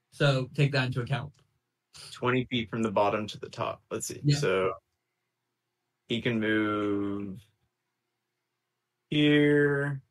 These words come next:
Speaker 2: Oh, cool. So he, he at least, okay, so that's one,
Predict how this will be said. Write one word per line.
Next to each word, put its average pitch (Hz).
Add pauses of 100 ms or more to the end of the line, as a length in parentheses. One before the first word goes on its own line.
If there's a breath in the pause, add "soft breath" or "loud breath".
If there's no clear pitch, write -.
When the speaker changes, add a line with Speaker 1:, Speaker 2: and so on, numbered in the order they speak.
(800)
Speaker 2:
Oh, 117
cool. -
So 131
he, 147
he 147 (580)
at 117
least, 143 (300)
okay, 104
so 104
that's -
one, 123